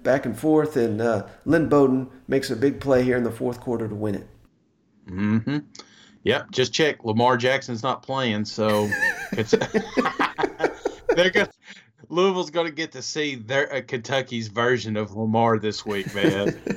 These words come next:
Speaker 2: It's gonna be awesome.
Speaker 1: All right, final non-conference game here, Shane, on the docket, the night game.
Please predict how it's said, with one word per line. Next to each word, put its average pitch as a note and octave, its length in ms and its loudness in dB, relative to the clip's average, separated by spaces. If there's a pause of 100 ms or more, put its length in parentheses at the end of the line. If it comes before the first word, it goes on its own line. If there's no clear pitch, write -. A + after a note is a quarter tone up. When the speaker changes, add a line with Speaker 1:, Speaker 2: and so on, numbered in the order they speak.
(120)
Speaker 2:
It's - 140 -2
gonna C3 240 4
be A2+ 80 2
awesome. G#2 460 0 (580)
Speaker 1:
All - 80 6
right, C#3+ 160 8
final D#3+ 320 8
non-conference D3 680 4
game B2+ 260 4
here, C3 220 2
Shane, C3 260 2
on C3+ 200 4
the E3 60 4
docket, A#2+ 640 0
the B2 80 4
night C3 300 4
game. C#3 360 2